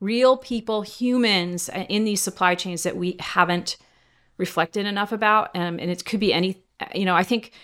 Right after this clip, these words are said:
from my perspective, um, you know, there's two big reasons to be thinking about this right now. Um, if you wanna be really, um, tactical or, like, just s-,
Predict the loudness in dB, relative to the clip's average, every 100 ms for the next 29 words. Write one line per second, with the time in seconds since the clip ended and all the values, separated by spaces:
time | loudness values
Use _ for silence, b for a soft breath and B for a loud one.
0 | B B B _ -6 0 2 2 0 -2
1 | -2 0 0 -2 -4 0 2 4 2 -2
2 | _ _ _ _ -2 2 4 2 0 -6
3 | -20 _ _ _ _ -2 0 0 0 0
4 | 2 2 0 0 -2 -2 -6 -4 -2 0
5 | 0 -4 -6 -6 -2 2 2 0 -6 -10
6 | _ -4 -2 0 2 2 2 -2 -4 -6
7 | -4 0 2 2 -2 -4 -2 0 2 2
8 | 2 -4 b b b b _ _ 0 2
9 | 4 2 -4 -10 _ _ _ -14 -14 -10
10 | -2 2 4 4 0 -2 -2 -2 -2 -4
11 | -10 -2 -2 -2 -8